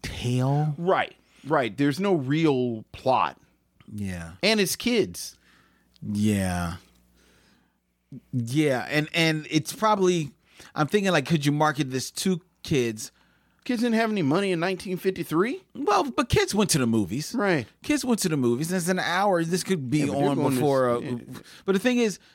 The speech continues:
Speaker 1: for kids, it's not enough whiz bang
Speaker 2: Right.
Speaker 1: for kids.
Speaker 2: 'Cause it's a quiet film.
Speaker 1: 'Cause it's a very quiet film. So then do you market it as a family film? And I don't know. I don't, I don't think this gets dad out, out of his seat.
Speaker 2: Right.
Speaker 1: You know, so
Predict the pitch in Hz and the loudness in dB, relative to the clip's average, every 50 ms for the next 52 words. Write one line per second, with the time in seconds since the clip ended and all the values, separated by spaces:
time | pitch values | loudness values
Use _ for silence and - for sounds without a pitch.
0 | _ _ _ _ _ _ - - 220 220 202 175 - - - - 233 214 185 156 | _ _ _ _ _ _ -6 -2 0 0 0 -2 -2 0 0 2 2 2 2 0
1 | - - - 147 120 131 147 151 165 170 165 165 160 156 131 - _ _ _ _ | -2 -4 -4 -4 -2 0 0 0 2 2 2 2 0 0 -2 -8 _ _ _ _
2 | _ _ _ _ _ _ _ 160 156 143 143 147 151 143 120 117 107 117 139 143 | _ _ _ _ _ _ _ -4 -2 -2 0 0 0 0 -2 -4 -2 0 0 0
3 | 135 117 104 92 101 120 123 127 131 120 104 92 85 - _ _ 92 110 123 110 | 0 -2 -4 -4 -4 -2 -2 -2 -2 -4 -6 -8 -10 -14 _ _ -2 2 2 2
4 | 92 - - _ - - - _ _ - - - 135 117 101 - - 147 110 82 | 2 -2 -6 _ -20 -20 -20 _ _ -6 2 2 2 2 2 0 -2 -2 -2 -2
5 | 65 - - - 160 151 156 156 - 190 - - - 185 202 190 175 156 - - | -4 -8 -4 -2 -2 -2 -2 -4 -6 -6 -6 0 0 2 4 4 2 0 -2 -8
6 | - - 165 226 151 135 135 123 127 127 101 107 135 123 113 110 98 - - 131 | -8 -6 0 0 2 2 2 2 2 2 2 4 4 4 4 2 -2 -4 -2 0
7 | 113 104 92 - - - - 110 90 71 - - _ _ _ _ - - - - | 0 0 -2 -4 -8 -8 -8 -8 -8 -8 -10 -16 _ _ _ _ -20 -20 -20 -18
8 | - - 151 131 127 127 151 156 156 143 123 135 135 131 131 135 139 135 127 131 | -6 -2 -2 -2 0 0 0 0 0 2 0 0 0 0 0 0 0 0 0 -2
9 | 123 120 107 117 113 - - 151 151 151 143 143 127 117 - 139 135 131 127 127 | -2 -2 -4 -6 -8 -6 -4 -4 -2 -2 -2 -4 -4 -4 -4 -2 -2 0 0 -2
10 | 120 120 113 113 113 113 98 101 104 101 101 98 98 - 110 113 113 107 101 76 | -2 -2 -2 -2 -2 -2 -2 0 0 0 0 0 0 0 0 0 0 0 0 0
11 | 110 117 117 110 104 - - 117 95 101 98 - - 104 90 85 80 101 101 98 | 0 0 0 0 0 0 -2 -2 -2 -2 -4 -2 -4 -4 -4 -4 -2 0 0 0
12 | 95 90 87 87 82 - _ - _ _ - 92 82 78 80 78 82 80 - - | 0 0 -2 -4 -4 -8 _ -20 _ _ -6 -6 -6 -6 -8 -12 -12 -12 -10 -10
13 | - 64 55 - - 107 107 95 85 64 - - _ _ _ _ _ _ 110 95 | -10 -12 -14 -10 -2 0 2 2 2 -2 -6 -14 _ _ _ _ _ _ -2 -2
14 | 87 80 78 78 78 - - 113 90 82 82 | 0 -2 -4 -6 -10 -8 -6 -4 -4 -4 -4